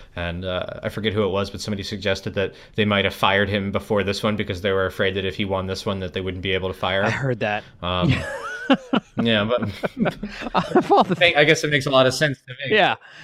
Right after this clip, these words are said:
Speaker 1: Uh, I think we're a little, I think we're a little far afield here.
Speaker 2: Yeah. Yeah, no, that makes about as much sense as two plus two equals a horseshoe. Um, all right, let's move.
Speaker 1: Right.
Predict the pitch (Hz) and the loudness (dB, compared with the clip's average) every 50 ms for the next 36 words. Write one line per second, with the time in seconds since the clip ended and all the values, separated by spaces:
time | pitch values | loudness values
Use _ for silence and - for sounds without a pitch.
0 | 151 - - - - 104 104 101 98 98 98 101 - 131 - 117 110 107 107 104 | -20 -20 -8 -2 2 6 6 6 6 4 4 2 0 2 4 4 4 4 2 0
1 | 101 - _ _ - 113 107 139 127 113 120 113 113 107 107 - - 123 110 107 | -2 -8 _ _ -10 -2 0 0 4 4 6 6 6 4 4 4 6 6 6 6
2 | 101 104 - 113 110 107 101 87 104 98 95 95 90 - - 151 131 98 - - | 6 4 2 2 2 2 2 0 0 0 0 -2 -2 -4 -2 -2 -2 -2 -4 -10
3 | _ _ _ - 131 110 - - 127 123 117 - - - 143 139 131 139 139 - | _ _ _ -8 -8 -6 -4 -4 -4 -4 -4 -6 -2 0 0 0 2 0 -2 -2
4 | - 139 139 131 131 - 143 135 127 - - 139 123 - 117 107 - - - 151 | 0 0 2 2 2 2 0 -2 -2 0 -2 -2 -2 -2 -4 -4 -4 0 0 0
5 | 139 - - 139 117 - - - 156 143 127 127 - 139 127 110 110 - - - | 0 2 0 -2 -2 -2 -2 0 2 2 2 2 2 0 -2 -2 -2 -4 0 0
6 | 156 131 - - - 101 90 - - - - - - - - - - - 135 131 | 0 0 0 -2 -4 -4 -4 -6 -10 -16 -20 -18 -18 -18 -20 -14 -4 0 4 4
7 | 127 123 120 120 120 123 - - 170 170 147 143 - 214 240 254 - - 254 254 | 6 6 4 4 2 -2 -2 0 2 2 2 4 4 4 4 4 4 4 4 6
8 | 226 226 - 147 117 - | 6 6 4 2 2 0